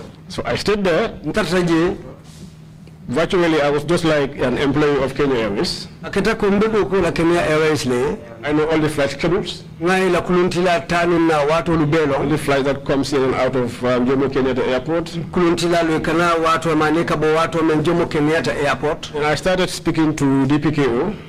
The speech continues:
Speaker 2: Na damu tapurka diamu D P K O ye.
Speaker 1: So they wrote a note verbal
Speaker 2: Ye safero ke.
Speaker 1: to allow me in.
Speaker 2: Puru kasilo din na ngadum.
Speaker 1: So when I got the note verbal,
Speaker 2: Brino kaito soto.
Speaker 1: I went to Kenya Airways again.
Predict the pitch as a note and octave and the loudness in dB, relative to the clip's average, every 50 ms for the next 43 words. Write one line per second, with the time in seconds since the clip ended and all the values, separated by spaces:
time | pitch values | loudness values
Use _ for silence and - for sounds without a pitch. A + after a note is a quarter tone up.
0 | - - F#3 F#3 F3+ E3+ F3+ F3 F3 F3+ D#3 D#3+ D#3 D#3 F#3+ F#3+ F#3+ E3+ E3 F3 | -12 -4 -4 -2 0 2 2 2 2 0 0 -2 0 0 0 0 0 0 2 2
1 | F3 E3 E3 D#3+ D3+ F3+ G3 F#3+ G3 F#3+ F#3+ - E3+ E3+ - E3 D#3 D3 C3 A2 | 2 2 2 2 2 0 0 0 0 0 2 0 0 2 2 2 2 2 2 0
2 | - C3 - - - C#3 C3+ C3+ C3+ C#3+ D3 D#3 E3+ E3 - F#3 C#3+ D3 D#3+ D3+ | -4 -6 -10 -6 -2 0 0 2 2 2 2 2 2 2 2 2 2 2 2 2
3 | C3 C#3+ C#3+ D3 C#3 C#3 D#3 F#3+ G#3 G3 - - - - D#3+ D#3 D#3+ D3 - - | 0 0 0 2 2 0 0 0 -2 -6 -8 -14 -4 -2 0 2 2 2 0 0
4 | E3 C#3+ G3 G3 F#3+ F3 D#3 B2+ - D3 D3+ F3+ F#3 E3+ - - - - - - | 0 2 2 2 2 2 0 0 -2 -2 0 0 -2 -4 -6 -12 -18 -8 -4 0
5 | - D3 D3+ D3+ D3 C#3+ C3+ A#2+ C#3+ C3+ A2+ F#2+ F#2 - - - - - - - | 0 2 2 2 2 2 2 2 0 0 0 -2 -4 -8 -10 -12 -14 -14 -6 -4
6 | F#3+ F#3 - F3+ D3+ - - G3+ G#3 G3 E3+ E3+ F3 E3+ D#3+ D#3 E3 D#3+ D#3 D3+ | -2 0 0 0 0 0 2 2 2 2 2 2 2 2 2 2 2 0 0 0
7 | C3+ A2+ - - - - - - - - D3+ D3 D3 D3 C#3+ D3+ E3+ F3+ F3+ E3+ | 0 0 -2 -6 -10 -14 -18 -20 -8 -2 0 2 2 2 2 2 2 2 2 2
8 | E3 C#3+ D#3+ D#3 C#3+ D3+ C#3+ D#3+ E3 D#3 C#3+ D3 C#3 C3 B2 A#2+ C3+ F3+ G3 E3+ | 2 0 0 0 2 2 2 2 2 0 0 0 0 0 0 0 -2 -2 -4 -4
9 | - D#3 E3+ F#3 G3+ G3 F#3 - - F#3 G3+ G3 F#3+ G3 E3+ - - D3+ - C3+ | -2 0 0 2 2 2 0 0 0 -2 0 0 0 0 0 0 -2 -2 0 0
10 | B2+ B2 - - C3+ C#3 C#3+ D#3+ E3 D#3 D3 C3+ D#3 D3 C#3+ D3 C#3+ C#3 C3+ B2+ | -2 -2 -4 -6 -4 -2 0 0 2 0 0 0 2 2 2 2 2 2 2 2
11 | B2+ C3+ C3 B2 B2+ A2+ A#2+ A#2+ A#2+ D3 F3+ | 2 0 0 0 0 0 0 0 0 -2 -4